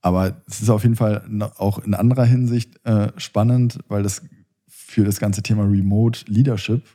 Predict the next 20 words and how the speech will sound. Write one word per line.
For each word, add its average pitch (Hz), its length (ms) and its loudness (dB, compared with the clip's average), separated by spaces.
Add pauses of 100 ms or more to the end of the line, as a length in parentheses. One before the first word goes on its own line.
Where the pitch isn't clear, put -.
und, 98 440 -4
äh, 92 60 -4
oder 92 240 -2
Hybrid 101 420 0
Leadership 107 520 -2
ein 104 100 -4
großes 98 320 -4
Thema 98 260 -2
ist. - 300 -18 (500)
Ähm, 95 440 0 (840)
du 101 100 -2
hast 101 140 0
es - 60 -18
gerade 104 180 2
selber 104 260 2
gesagt, 104 520 -2
man 98 240 0
hat 107 280 -4 (120)
auch 95 200 -8
als 95 300 -8